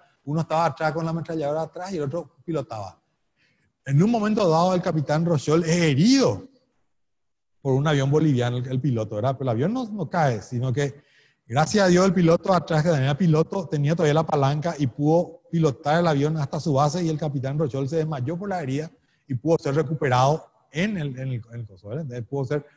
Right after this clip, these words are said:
recuperado. Pero se dio el primer combate aéreo el nueve de septiembre, ¿eh? Dos aviones paraguayos contra dos aviones bolivianos, ¿eh? Ese, en el,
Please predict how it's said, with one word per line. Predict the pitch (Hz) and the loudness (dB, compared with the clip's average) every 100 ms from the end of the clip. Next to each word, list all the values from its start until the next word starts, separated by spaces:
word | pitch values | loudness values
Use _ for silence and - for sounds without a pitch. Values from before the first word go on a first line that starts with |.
| - | -8
recuperado. | 143 131 117 110 | -4 0 0 0
Pero | - 180 247 - - _ _ | 0 0 0 -4 -20 _ _
se | - | -2
dio | 139 143 | 0 2
el | 202 | 2
primer | 202 151 151 214 | 0 -2 -2 -4
combate | 214 156 139 - 143 | -4 -2 -2 -2 -2
aéreo | 120 127 139 165 - | 0 2 2 0 -6
el | - 123 | -10 -6
nueve | 113 131 165 | -4 -2 -2
de | |
septiembre, | 160 135 139 151 110 117 | -4 -6 -4 -4 -4 -6
¿eh? | 175 _ _ _ _ _ | -10 _ _ _ _ _
Dos | 113 202 | 2 4
aviones | 196 196 | 4 0
paraguayos | 208 180 196 | 0 0 0
contra | 190 | 0
dos | 165 | -2
aviones | 165 156 165 | 0 0 0
bolivianos, | 175 151 117 107 123 | 2 2 0 -4 -8
¿eh? | 185 143 | -8 -8
Ese, | 127 | -8
en | 143 143 | -6 -6
el, | 139 | -6